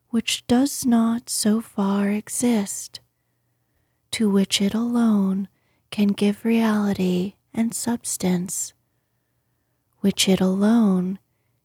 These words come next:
can bring into the light of day. And I begin again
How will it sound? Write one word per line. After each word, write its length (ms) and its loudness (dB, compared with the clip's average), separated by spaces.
can 260 0
bring 680 0
into 320 0
the 140 0
light 580 0
of 260 -2
day. 560 0
And 200 2
I 140 4
begin 840 4
again 720 2